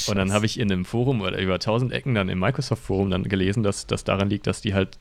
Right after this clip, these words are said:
Speaker 1: äh, in einer mehrfach, mehrfach steckt. Also nicht in einer mehrfach, sowas mache ich nicht, bin ich verrückt. Aber, ähm, ich habe so ein Devolo, so ein D lan.
Speaker 2: Ja.
Speaker 1: Und das steckt schon mal drin. Und da drin dann die Mehrfachsteckdose, da ist der Fernseher, der Receiver, der ganze Scheiß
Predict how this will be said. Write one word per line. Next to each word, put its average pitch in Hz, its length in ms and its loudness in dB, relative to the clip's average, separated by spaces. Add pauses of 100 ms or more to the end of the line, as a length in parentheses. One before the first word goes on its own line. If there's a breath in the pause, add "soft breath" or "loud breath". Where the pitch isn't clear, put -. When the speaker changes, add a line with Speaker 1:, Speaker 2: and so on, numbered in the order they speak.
(120)
Speaker 1:
äh, 101 160 2
in 101 120 -2
einer 95 200 0 (320 loud breath)
mehrfach, 110 420 0
mehrfach 113 320 0
steckt. - 240 -6
Also 92 160 2
nicht 95 140 0
in 87 60 0
einer 87 60 0
mehrfach, 95 220 -2
sowas - 240 -4
mache 98 120 2
ich 110 40 2
nicht, 107 160 -4
bin - 80 -6
ich - 140 -4
verrückt. 101 260 -2 (460 loud breath)
Aber, 95 480 0
ähm, 92 140 -2
ich 95 100 0
habe 107 100 2
so 107 80 0
ein 92 60 0
Devolo, 131 400 0 (320)
so - 120 -6
ein 90 60 2
D 104 140 2
lan. 131 260 0 (500 loud breath)
Speaker 2:
Ja. 92 200 2 (160)
Speaker 1:
Und 104 180 -2
das 120 100 2
steckt 139 280 -2
schon 139 160 2
mal 143 100 2
drin. 151 300 0 (440 soft breath)
Und 110 220 -4 (100)
da 117 140 4
drin 131 240 0
dann 110 160 0
die 107 80 -2
Mehrfachsteckdose, 127 840 0
da 104 120 0
ist - 100 -4
der 117 60 -6
Fernseher, 117 320 2
der 98 100 0
Receiver, 113 360 2
der 107 100 0
ganze 107 160 -4
Scheiß 110 260 2